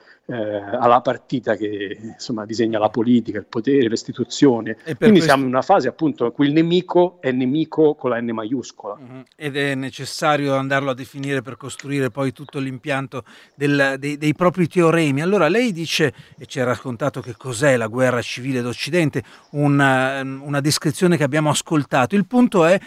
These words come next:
Speaker 2: perché l'assassinio di Kirk, e questa è una seconda tesi che lei sostiene, perché l'assassinio di Kirk, eh, dovrebbe essere una svolta in questa guerra.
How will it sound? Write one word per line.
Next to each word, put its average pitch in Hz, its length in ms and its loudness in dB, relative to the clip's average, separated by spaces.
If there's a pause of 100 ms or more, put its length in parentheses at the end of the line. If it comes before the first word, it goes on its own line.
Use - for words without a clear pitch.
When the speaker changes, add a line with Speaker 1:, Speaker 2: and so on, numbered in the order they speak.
(160)
Speaker 2:
perché 233 380 2
l'assassinio 165 760 0
di 127 140 -12
Kirk, 170 340 0
e 165 60 -12
questa 156 260 -8
è 143 60 0
una 123 120 -4
seconda 151 480 -2
tesi 135 320 -4
che 127 120 -12
lei 135 160 -4
sostiene, 151 580 -2 (300)
perché 220 260 -2
l'assassinio 180 540 0
di 156 120 -4
Kirk, 180 460 0 (280)
eh, 131 220 -16
dovrebbe 160 360 -2
essere 170 340 4
una 165 240 4
svolta 160 280 -2 (680)
in 135 180 -4
questa 143 420 -2
guerra. 104 640 -4